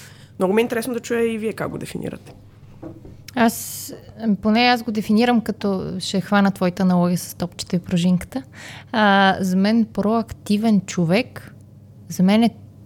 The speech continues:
Speaker 2: този всъщност, който слага топчето. Този, който казва,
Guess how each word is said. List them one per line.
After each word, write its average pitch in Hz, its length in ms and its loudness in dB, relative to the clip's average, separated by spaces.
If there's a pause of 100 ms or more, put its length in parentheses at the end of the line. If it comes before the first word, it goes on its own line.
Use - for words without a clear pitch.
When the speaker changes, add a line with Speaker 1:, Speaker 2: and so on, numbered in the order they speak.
(100)
Speaker 2:
този 220 280 2
всъщност, 214 340 -2
който 214 220 0
слага 190 320 0
топчето. - 420 -10 (380)
Този, 175 160 -4
който - 240 -4
казва, 196 240 0